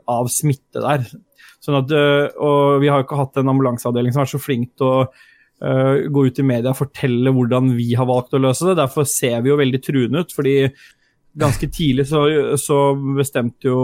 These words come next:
vår ledelse at, øh, vi skulle ha munnbind, brill-, vernebriller og hansker på alle pasienter, uavhengig om det var mistanke om smitte. Det er rett og slett bare for å unngå, og så får i nesten alle tilfeller så får også pasientene munnbind og hansker på seg, og det er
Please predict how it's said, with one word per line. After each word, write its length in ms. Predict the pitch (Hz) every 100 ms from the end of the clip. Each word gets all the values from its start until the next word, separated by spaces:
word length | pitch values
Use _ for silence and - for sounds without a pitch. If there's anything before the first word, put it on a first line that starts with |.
| 127 127
vår 200 | 127 127 131
ledelse 380 | 120 113 - 131
at, 160 | -
øh, 180 | 135 139
vi 100 | 139
skulle 500 | 135 - 131 127 131
ha 180 | 113 131
munnbind, 760 | 139 143 123 113 135 185 196 156
brill-, 400 | 151 135 120 117
vernebriller 720 | 139 127 120 120 127 147 165
og 160 | 143 135
hansker 540 | 147 123 - - 147
på 140 | 139 -
alle 220 | 143 120
pasienter, 480 | 123 127 123 123 147
uavhengig 320 | 139 127 123
om 100 | 135
det 60 | 143
var 120 | 139
mistanke 440 | 143 - 113 117 127
om 80 |
smitte. 380 | 123 139 - 135 - - - _
Det 80 | 143 139
er 80 |
rett 80 | 110
og 60 | 127
slett 100 | 135
bare 140 | 120 123
for 80 |
å 60 | 117 92 -
unngå, 300 | 120 120 131
og 80 | 127
så 180 | 151 135
får 240 | - 139 127 - _ _ _
i 60 | 160
nesten 260 | 143 -
alle 240 | - 143 127
tilfeller 340 | 143 117 120 120
så 120 | 143
får 160 | 143 127
også 140 | - 113
pasientene 560 | 123 131 110 - - 135
munnbind 420 | 123 110 117 123
og 60 | 127
hansker 300 | 120 - 117
på 100 | 120
seg, 200 | 135 135
og 60 | 131
det 100 | 135
er 360 | 135 131 139